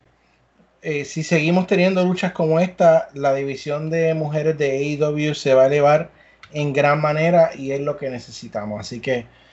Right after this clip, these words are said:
eh, fue excelente, como de nuevo para mí la lucha anoche. Y, por supuesto, Hikaru llegó a tu casa con el campeonato todavía.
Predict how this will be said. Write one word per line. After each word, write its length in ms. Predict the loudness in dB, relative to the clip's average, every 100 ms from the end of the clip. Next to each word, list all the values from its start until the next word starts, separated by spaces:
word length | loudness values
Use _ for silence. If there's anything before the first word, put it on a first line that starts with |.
| _ _ -8
eh, 300 | -6 -6 -6
fue 180 | -4 -4
excelente, 640 | 0 0 2 0 0 -2
como 260 | -2 -4 -6
de 320 | -4 -2 -2
nuevo 420 | 0 2 2 2
para 200 | 0 0
mí 100 | 0
la 120 | 2
lucha 240 | 2 4 4
anoche. 400 | 4 4 0 -2
Y, 280 | -4 -4 -6 _ _ _ _
por 120 | -8 -6
supuesto, 400 | -2 0 0 0
Hikaru 340 | 2 4 6
llegó 220 | 4 0
a 80 | -2
tu 80 | -2
casa 320 | -4 -2 -4
con 160 | -6 -10
el 60 |
campeonato 540 | -8 -8 -8 -8 -8 -10
todavía. 520 | -6 -4 -4 -6 -16